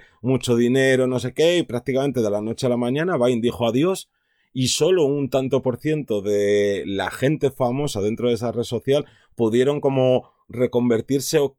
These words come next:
o no, o trasladar su público a otras redes sociales, pero porque lo habían hecho bien, porque a lo mejor tenían una, una página web donde, "Ah, ha desaparecido Vine, pero sé que tiene una página web", o,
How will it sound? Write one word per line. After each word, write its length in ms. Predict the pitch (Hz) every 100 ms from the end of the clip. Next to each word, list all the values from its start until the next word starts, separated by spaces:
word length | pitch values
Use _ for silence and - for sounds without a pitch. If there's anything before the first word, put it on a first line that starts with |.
| - _
o 400 | 117 95 123 131
no, 180 | 143 156
o 80 | 123
trasladar 460 | 120 123 120 123
su 240 | - 151 -
público 540 | 143 143 147 170 165 - - -
a 140 | 113
otras 240 | 120 135 127
redes 200 | 131 120
sociales, 440 | 104 - 185 139
pero 140 | - 110
porque 220 | 113 117
lo 80 | 110
habían 240 | 143 185
hecho 220 | 139 -
bien, 240 | 117 190 139
porque 180 | 101 107
a 40 |
lo 60 | 104
mejor 260 | 98 123
tenían 280 | 120 127 123
una, 380 | 123 120 117 110 - _ -
una 240 | 127 120
página 340 | 120 127 120 113
web 200 | 147 120
donde, 480 | 113 113 110 107 -
"Ah, 180 | 139 151
ha 80 | 120
desaparecido 640 | 139 160 151 147 143 143
Vine, 240 | 120 156 131
pero 240 | 135 123
sé 200 | 117 160
que 120 | 160 143
tiene 160 | 139
una 160 | 123 117
página 340 | 120 117 101
web", 260 | 120 165 - - - -
o, 400 | 120 123 120